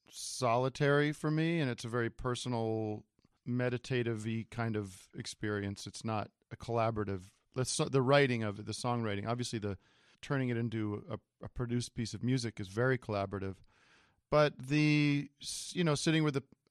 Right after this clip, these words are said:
with a guitar or at the piano is just, is just me, and it's a v-, it's very private. Um, and comedy is much more collaborative, and, and, um, I, you know, there's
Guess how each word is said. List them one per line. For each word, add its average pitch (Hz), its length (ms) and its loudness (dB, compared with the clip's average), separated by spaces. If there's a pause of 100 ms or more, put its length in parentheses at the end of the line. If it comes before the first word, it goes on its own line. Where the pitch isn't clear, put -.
(120)
with 131 140 0
a 135 40 0
guitar 135 600 6
or 123 200 0
at 113 120 -2
the - 60 -8
piano 127 600 0
is 110 360 -2
just, - 320 -6
is 113 160 -4
just - 240 -6
me, 120 380 0
and 107 100 -2
it's 101 140 -8
a 113 60 -10
v-, 101 180 -10
it's 98 140 -10
very 107 340 -2
private. 113 720 -4 (680)
Um, 113 540 -2 (280)
and 117 140 -8
comedy 180 460 4
is 123 140 -2
much 139 300 2
more 117 360 2
collaborative, 117 720 0
and, 107 260 -2 (140)
and, 110 380 -4 (840)
um, 110 580 0 (100)
I, 131 100 4
you 143 240 0
know, 120 220 2 (880)
there's 123 800 -2